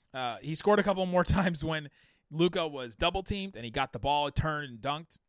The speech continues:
or turned and got a layup or something. He's just showing growth in that area, and I think that's such a positive because I, coming into the season, I was worried about his offense. I was worried about what he was gonna bring to the table offensively at all because he was touted as,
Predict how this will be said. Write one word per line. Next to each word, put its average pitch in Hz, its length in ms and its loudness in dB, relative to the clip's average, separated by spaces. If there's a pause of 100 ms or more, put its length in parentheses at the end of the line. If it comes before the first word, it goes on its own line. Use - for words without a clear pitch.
(540)
or 131 160 -4
turned 147 320 -6
and 123 80 -14
got 123 140 -10
a 98 40 -12
layup 147 340 -4
or 143 80 -6
something. 147 400 -8 (220)
He's 202 220 0
just 208 160 -2
showing 220 300 -2
growth 160 320 2
in 160 80 -6
that 131 180 -4
area, 123 200 -6
and 120 100 -10
I 120 40 -12
think 190 180 -10
that's 156 120 -12
such - 280 -4
a 139 40 -4
positive 156 480 -2
because 135 280 -6 (480)
I, 226 140 -4 (180)
coming 285 200 0
into 190 140 -2
the 160 80 -6
season, 156 380 -8
I 269 160 2
was 151 180 -2
worried 160 300 6
about 131 180 -2
his 117 160 -10
offense. 101 480 -16
I 226 140 -2
was 262 180 -4
worried 180 300 4
about 143 180 0
what 135 120 -2
he 147 80 -4
was 139 100 -8
gonna 139 140 -14
bring 143 160 -8
to 139 60 -12
the 127 60 -10
table 131 320 -4
offensively 117 680 -10
at 123 240 -14
all 135 400 -2 (680)
because 214 180 0
he 233 100 -2
was 196 120 -4
touted 247 400 2
as, 139 260 -2